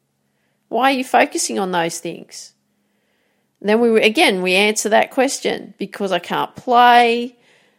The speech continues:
why not? And then you keep asking yourself, "Why? Why not?" So this is what comes up, "Because I can't play." Well, why not? Because you, why not? Because you work so hard.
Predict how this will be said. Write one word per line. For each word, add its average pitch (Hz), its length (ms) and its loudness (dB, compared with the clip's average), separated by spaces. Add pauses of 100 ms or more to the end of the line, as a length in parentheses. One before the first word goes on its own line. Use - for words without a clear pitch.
(300)
why 185 320 -2
not? 233 520 2
And 202 120 -2
then 214 80 0
you 220 60 -2
keep 220 180 0
asking 196 400 0
yourself, 170 340 -8
"Why? 185 480 -2
Why 202 280 -2
not?" 170 340 -2 (1160)
So 190 220 0
this 196 180 -8
is 190 80 -6
what 190 120 -4
comes 190 180 -4
up, - 100 -4
"Because 170 220 -12
I 170 40 -10
can't - 260 -8
play." 147 260 0
Well, 190 160 -2
why 220 260 2
not? 208 320 -2 (360)
Because 202 960 0 (1200)
you, 196 600 -10 (640)
why 247 360 -6
not? 254 200 -2
Because 196 280 -6
you 202 80 -4
work 220 260 0
so 208 200 -4
hard. 170 360 -10